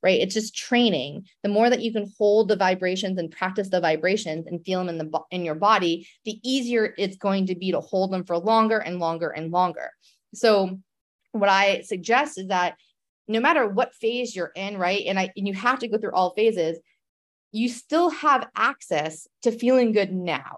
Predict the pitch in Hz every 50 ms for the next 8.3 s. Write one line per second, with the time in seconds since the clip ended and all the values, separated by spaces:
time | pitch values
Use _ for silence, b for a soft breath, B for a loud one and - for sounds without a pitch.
0 | - - - 294 381 233 220 220 233 226 226 226 226 - 277 277 277 285 269 262
1 | - - 220 226 226 - - 226 220 220 220 - - 226 202 196 196 196 190 190
2 | B B B B B B _ - - 208 208 208 202 233 247 240 226 226 - 185
3 | 185 185 196 226 247 240 240 202 208 190 190 185 180 202 214 208 208 214 202 -
4 | - - 190 190 196 196 196 190 190 190 185 165 170 175 190 190 220 226 240 247
5 | 247 247 247 B B B B _ - 185 214 208 196 196 - - _ _ _ _
6 | _ _ _ _ _ _ _ _ 247 262 269 269 269 262 247 - - - 247 202
7 | 151 - - - - _ - 214 202 - - _ _ _ _ - 262 262 269 262
8 | 262 262 262 240 226